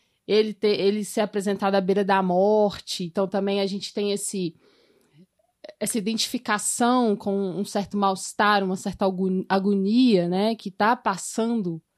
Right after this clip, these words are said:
é, eu acho que tá atravessando a nossa existência,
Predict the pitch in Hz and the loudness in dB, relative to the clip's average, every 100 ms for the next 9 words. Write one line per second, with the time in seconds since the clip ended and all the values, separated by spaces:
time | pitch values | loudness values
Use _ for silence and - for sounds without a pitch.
0 | _ _ _ - 170 170 165 160 165 170 | _ _ _ -8 -4 -2 -2 -2 0 0
1 | 180 - 214 220 240 233 214 202 - 208 | -2 -6 0 0 0 -2 -2 -4 -4 -2
2 | 214 196 160 170 _ - 180 185 180 196 | -2 -2 -4 -10 _ -6 -2 -2 -2 -6
3 | 180 - - 190 208 208 - 214 | -6 -8 -4 0 0 -2 -6 -8